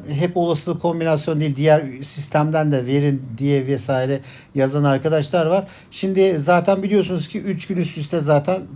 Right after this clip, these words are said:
paylaştık, kazanç sağladık arkadaşlar. Ee, dün olas-, olasılık paylaştım, bugün de olasılık paylaşıyorum. Kazançları da her zaman paylaşamıyorum yoğun olduğundan dolayı arkadaşlar.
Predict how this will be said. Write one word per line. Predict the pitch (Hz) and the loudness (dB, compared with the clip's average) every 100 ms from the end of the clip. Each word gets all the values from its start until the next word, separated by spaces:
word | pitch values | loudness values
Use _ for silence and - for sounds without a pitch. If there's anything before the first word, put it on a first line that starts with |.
| - | 0
paylaştık, | 156 139 127 185 - | 2 2 -2 -6 -2
kazanç | 147 143 165 | -2 0 -2
sağladık | 160 165 165 165 151 143 | -2 2 4 2 0 0
arkadaşlar. | 117 120 113 110 170 180 - - - - | 0 0 -2 -2 -6 -8 -14 -20 -20 -8
Ee, | 131 131 | -6 -2
dün | 180 | 0
olas-, | 175 156 139 131 | 2 2 0 0
olasılık | 156 131 120 123 - | -2 -2 -2 -8 -2
paylaştım, | 123 113 113 - 185 | 0 2 -2 -4 -4
bugün | 170 170 165 | -4 -4 -2
de | 139 | 0
olasılık | 120 117 - 101 | 0 0 -4 -8
paylaşıyorum. | - 131 156 - 180 175 180 - - - | -6 -4 -4 -4 -4 -4 -6 -14 -20 -18
Kazançları | - 160 170 165 175 180 | 2 2 4 0 0 0
da | 180 | 0
her | 156 165 | 2 2
zaman | 160 160 156 | 4 2 2
paylaşamıyorum | 147 147 147 147 185 151 127 147 143 | 2 2 2 0 0 0 0 0 -2
yoğun | 123 135 143 | 0 2 4
olduğundan | 139 135 135 143 151 143 | 2 0 2 2 2 2
dolayı | 120 110 | 0 0
arkadaşlar. | 107 101 104 107 - | 0 -2 -4 -4 -4